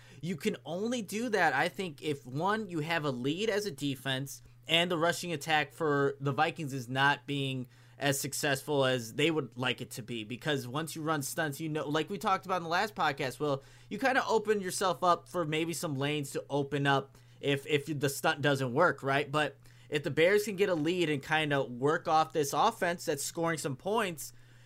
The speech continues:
you can, at opportunistic times and, you know, strategic times, use those stunts to confuse these offensive linemen. Because I saw stunts work,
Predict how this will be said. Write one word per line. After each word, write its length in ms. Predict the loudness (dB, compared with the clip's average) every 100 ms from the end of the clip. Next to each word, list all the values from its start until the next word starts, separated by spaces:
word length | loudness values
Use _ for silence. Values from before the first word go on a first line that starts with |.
| -14
you 220 | -4 -4
can, 480 | -2 -2 0 -2 -6 -12 -18 -4
at 340 | -2 -2 -4
opportunistic 880 | 2 4 4 -2 -4 -4 -4 -4 -6
times 360 | -2 2 2 0
and, 220 | -4 -4 -4
you 100 | -2
know, 120 | -2
strategic 760 | -4 -4 -4 -4 -4 -4 -6
times, 420 | -4 0 0 -2 -8 -20 -10
use 440 | -4 0 0 2
those 220 | 2 2
stunts 380 | -2 -2 -2 -2
to 140 | -8 -6
confuse 560 | -6 -8 -8 -6 -6
these 180 | -6 0
offensive 560 | 2 2 -2 -6 -6 -2
linemen. 380 | 0 0 -2
Because 280 | -4 -2 -2 4
I 140 | 2
saw 400 | 4 4 4 4
stunts 420 | 0 -2 -4 -2
work, 300 | -2 -2 -2